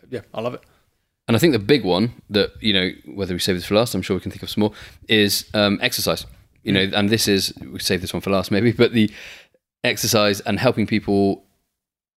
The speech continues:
Speaker 2: with what exercises they can do to help manage their pain is the most important thing in my book. And part of my, of my treatment sessions, and I think a part of most majority of people, when whoever you go and see for back pain, their treatment session should be around what movements worsen your pain and what movements make the pain better.
Speaker 1: Mm.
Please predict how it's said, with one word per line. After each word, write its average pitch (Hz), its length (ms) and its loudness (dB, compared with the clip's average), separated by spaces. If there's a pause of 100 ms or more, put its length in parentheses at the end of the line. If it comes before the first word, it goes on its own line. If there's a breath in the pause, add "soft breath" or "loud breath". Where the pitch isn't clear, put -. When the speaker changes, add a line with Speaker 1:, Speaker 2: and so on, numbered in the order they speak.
(360)
Speaker 2:
with 107 260 4
what 104 140 4
exercises 95 400 0
they 98 120 2
can 104 120 -2
do 95 140 2
to 95 120 -4
help 98 180 0
manage 95 220 -2
their 95 100 0
pain 110 280 2
is 87 240 -2
the 98 80 -2
most 92 220 0
important 87 320 -4
thing 85 220 -8
in 98 120 -2
my 87 140 0
book. 85 220 -8 (460 soft breath)
And 92 300 -4 (120)
part 117 220 4
of 104 60 -2
my, 101 220 4 (320)
of 90 120 -6
my 101 180 2
treatment 95 260 0
sessions, 104 360 0
and 90 100 -2
I 87 40 -2
think 87 160 -4
a 82 60 -6
part 92 180 0
of 87 100 -4
most 107 360 4
majority 101 600 -2
of 92 60 -6
people, 92 360 0
when 90 280 -4
whoever 101 220 -2
you 95 60 0
go 95 60 0
and 92 100 -2
see 92 80 -4
for 90 100 -8
back 90 220 -6
pain, 90 240 -2
their 87 120 -2
treatment 90 300 -6
session 92 260 -6
should - 260 -6
be 113 180 4
around 95 400 0 (440 loud breath)
what 110 200 4
movements 101 480 2
worsen 110 500 2
your 135 100 0
pain 160 380 -4
and 98 120 0
what 107 120 4
movements 98 400 -2
make 85 120 -6
the - 40 -16
pain 92 200 -6
better. 87 260 -6
Speaker 1:
Mm. 113 200 -16